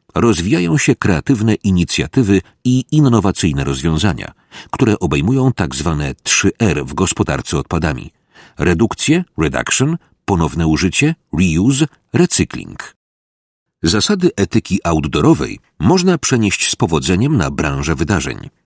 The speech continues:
Oznaczać to może zobowiązanie uczestników do segregowania odpadów czy kompostowania, wykorzystywanie energii odnawialnej oraz redukcję śladu węglowego przez wykorzystanie kolei, autobusów,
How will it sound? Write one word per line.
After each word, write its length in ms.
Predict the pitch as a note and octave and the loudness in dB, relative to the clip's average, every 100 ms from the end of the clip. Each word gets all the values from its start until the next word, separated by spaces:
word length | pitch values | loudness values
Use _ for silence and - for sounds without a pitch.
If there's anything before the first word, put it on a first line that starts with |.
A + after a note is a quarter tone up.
| _ _ _ _ - | _ _ _ _ -2
Oznaczać 540 | F2+ A2 B2 - - | 0 2 0 0 -4
to 120 | - | -6
może 380 | - D2+ F2+ C#3 - _ | -6 -2 0 0 -2 _
zobowiązanie 720 | - - F2+ F2 E2+ C#2+ D#3 F3 | -2 0 2 0 0 0 0 0
uczestników 720 | - - D2 - B2+ D#3+ F3 A2 | 0 0 -2 -4 -6 0 0 0
do 140 | E2+ | 0
segregowania 640 | D#2+ F2+ D#2+ C#2+ C#2+ D#2 B1 | 0 0 -2 -2 -2 -4 -6
odpadów 520 | A#1 - C#2 D#3+ - | -8 -8 -2 -2 -2
czy 180 | - D#2 | -4 -4
kompostowania, 880 | - C#2 D#2+ - - F#2+ F2 G#1+ - _ _ _ _ | -2 -4 -4 -6 -4 -4 -4 -8 -14 _ _ _ _
wykorzystywanie 840 | C#2+ G2+ F#2+ F#2 F#2 F2+ F2 D#2 D#2+ | -2 0 0 0 0 0 0 -2 -2
energii 480 | F2+ E2 D2+ C2 D#2+ | -2 -2 -2 -4 -6
odnawialnej 760 | D#2 - B1 B1+ A1+ D2+ C3 D#3+ - - | -6 -6 -6 -6 -6 -2 -2 -2 -8 -2
oraz 340 | D3 F#3+ - - | 2 2 0 -2
redukcję 640 | D#3 D#2 D#3+ - - D#3 | -2 2 0 0 -2 0
śladu 340 | - F#2 D2 | 0 -2 0
węglowego 600 | D2+ D2 B1+ C2 C#3 C#2 - - _ | -2 -4 -4 -2 -2 -4 -10 -16 _
przez 320 | - A#2 - - | 0 0 0 -2
wykorzystanie 680 | E2 - E2 F#2 - C#2+ | -4 0 0 0 0 -2
kolei, 540 | C2+ - A#1+ F2+ D3 E3+ _ | -4 -4 -2 0 -2 -4 _
autobusów, 760 | - G#2+ C3 G#2 F2+ - G2 - | 0 0 2 2 2 0 -2 -4